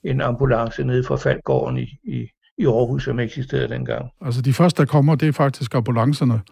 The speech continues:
Speaker 2: Dem kommer der to af. Fra starten tror, øh, politiet og, og, øh, ambulancefolkene, at der taler med dobbeltmord. Der er jo to, der blev skudt.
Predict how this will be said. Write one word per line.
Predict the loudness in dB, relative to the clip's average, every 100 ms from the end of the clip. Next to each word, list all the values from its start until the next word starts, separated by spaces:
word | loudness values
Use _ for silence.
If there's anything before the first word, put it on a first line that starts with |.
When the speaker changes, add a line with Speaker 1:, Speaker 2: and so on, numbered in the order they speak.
| _ _ _
Speaker 2:
Dem | 0 2
kommer | 2 2
der | 2
to | 2 4 4
af. | 4 0 -6 _ _ _ _ _ _ _ _ -10
Fra | -2
starten | 2 4 6 4 2 -2
tror, | -2 2 2 2 0
øh, | 0 0 -2 -6 _ -2
politiet | 0 2 6 6 6 4
og, | 0 -2 -2 -10 _ _ _ _ _ _ _ _ _ _ _ -6
og, | -2 0 0
øh, | -2 -6 -6
ambulancefolkene, | 0 2 2 0 0 0 0
at | 0
der | 0
taler | 0 2 2
med | 2
dobbeltmord. | 2 4 6 4 4 0 -4 -4
Der |
er | -2
jo |
to, | 2 4
der | 4
blev | 2
skudt. | 0 2 2